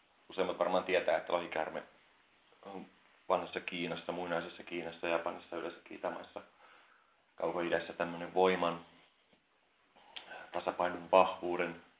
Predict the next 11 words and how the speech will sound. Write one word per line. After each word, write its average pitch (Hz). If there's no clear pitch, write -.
räjähtävyydenkin 82
symboli. 82
Symboloi 82
totuutta, 82
viisautta, 80
mitä 82
lienee. 82
Ja -
mestari 101
Dogen 98
kirjoitti 95